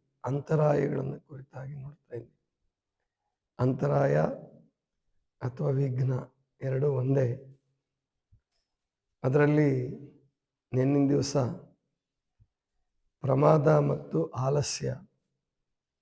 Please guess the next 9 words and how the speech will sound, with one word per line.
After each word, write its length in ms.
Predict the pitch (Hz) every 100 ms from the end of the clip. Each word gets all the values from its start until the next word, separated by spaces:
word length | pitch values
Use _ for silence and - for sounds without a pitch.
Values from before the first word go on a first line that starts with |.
| _ _
ಅನ್ನುವ 380 | 135 143 139 135
ಎರಡು 720 | 131 131 135 135 135 127 123 _ _ -
ವಿಷಯಗಳನ್ನು 580 | 127 - - 127 131 131
ನೋಡಿದ್ವಿ. 460 | 120 120 113 - _ _ _ _ _ _ _ _ _ _ _ _ _ _ _ _ -
ಇವತ್ತು 760 | 143 160 160 - 151 127 151 - - _ _ _ _ _ _ _ -
ಇನ್ನೊಂದು 320 | 147 175 175
ಬಹಳ 220 | 139 139
ಮುಖ್ಯವಾದಂತಹ 1160 | 143 143 - - 160 156 147 147 143 135 127 143 _ _ _ _ _ _ _ _
ಅಡ್ಡಿ 680 | 139 139 135 147 - 160